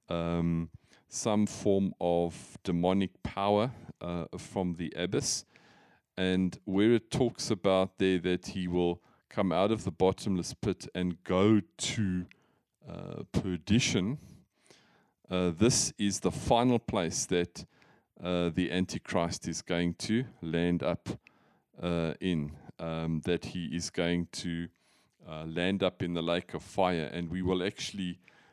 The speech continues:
uh, see what happens there to the Antichrist as we get, uh, towards the end of the book of Revelation, because the place of the Antichrist's final destruction is where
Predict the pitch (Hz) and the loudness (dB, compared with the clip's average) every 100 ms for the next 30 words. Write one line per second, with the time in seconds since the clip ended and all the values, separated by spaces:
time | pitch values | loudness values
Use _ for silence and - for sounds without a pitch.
0 | _ 90 85 82 - 110 101 82 85 - | _ -8 -6 -4 -4 -4 -2 0 0 0
1 | 95 - 90 85 - 85 80 - 87 82 | -6 -2 -2 -2 0 0 0 -2 -2 -2
2 | 85 85 - - 90 82 - - 82 - | -2 -2 -6 -8 -6 -6 -6 -8 -8 -8
3 | 85 82 92 87 - - _ _ _ _ | -10 -2 0 0 -2 -16 _ _ _ _
4 | - 80 78 - 82 85 82 - - - | -16 -14 -10 -8 -4 -2 -4 -6 -10 -6
5 | 92 95 78 71 - - - - - - | -2 0 -2 -4 -10 -14 -18 -20 -14 -4
6 | 82 82 - - 80 78 - - 90 78 | -2 -2 -6 -10 -8 -6 -6 -6 -6 -4
7 | 85 78 80 82 85 - 80 82 - 90 | -2 -2 0 0 -2 -4 -6 -8 -8 -10
8 | - 107 - 110 110 117 - - - - | -8 -10 -4 0 0 0 -8 -16 -20 -20
9 | - _ - 82 87 80 - 95 - 90 | -20 _ -4 -4 -4 -4 -2 -2 -4 -6
10 | - 90 98 - - 104 104 104 87 80 | -2 0 -2 -8 0 2 2 0 -2 -6
11 | - 85 - - 80 80 78 85 85 82 | -4 -4 -4 -6 -4 -4 -4 -4 -2 -2